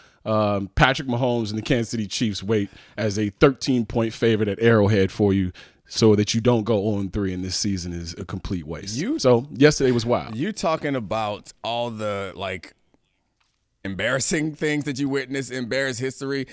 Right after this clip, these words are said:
Speaker 2: And I'm not a Bears fan, so I don't follow it. I don't live in Chicago. I don't follow as close as you. But
Speaker 1: Mm-hmm.
Speaker 2: it just kinda brings to my attention that they might be, like, the,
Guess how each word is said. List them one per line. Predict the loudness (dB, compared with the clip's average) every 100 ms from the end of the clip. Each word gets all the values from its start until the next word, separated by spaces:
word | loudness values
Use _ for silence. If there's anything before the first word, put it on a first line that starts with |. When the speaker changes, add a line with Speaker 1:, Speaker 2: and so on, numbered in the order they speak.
| -14 -10
Speaker 2:
And | -6
I'm | -4
not | 0 0
a | 0
Bears | -2 -2 -2
fan, | -4 -4
so | -6
I | -6
don't | -6 -6
follow | -4 -4 -2
it. | -4
I | -4
don't | -4
live | -4
in | -6
Chicago. | -4 -4
I | -4
don't | -4
follow | -4 -4
as | -6
close | -6 -6 -6
as | -6
you. | -8 -10 -2
But | 4 6
Speaker 1:
Mm-hmm. | 8
Speaker 2:
it | 6
just | 4 -2
kinda | -6 -4
brings | -6 -4 -2 -2 -4
to | -6
my | -4 -4
attention | -6 -6 -6 -4 -4
that | -6 -4
they | -4
might | -2 -2 -4 -6 -6
be, | -4 -4 -6 -8 -20 -20 _
like, | -6 -4 -4 -10 -20 -12
the, | -4 0 0 0